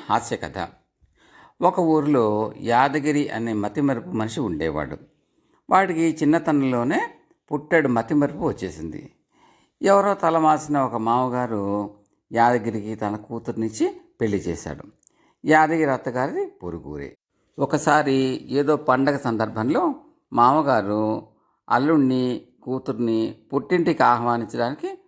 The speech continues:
వచ్చాడు. ఆయన వెళ్తూ వెళ్తూ, "నాయనా, నువ్వు అమ్మాయి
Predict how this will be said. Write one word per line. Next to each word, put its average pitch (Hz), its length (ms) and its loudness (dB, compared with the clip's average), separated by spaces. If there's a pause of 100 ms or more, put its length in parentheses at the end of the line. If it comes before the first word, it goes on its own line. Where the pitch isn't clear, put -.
(100)
వచ్చాడు. 92 380 -8 (680)
ఆయన 139 720 4
వెళ్తూ 147 420 -2
వెళ్తూ, 127 680 -2
"నాయనా, 135 460 0 (400)
నువ్వు 147 280 4
అమ్మాయి 135 720 2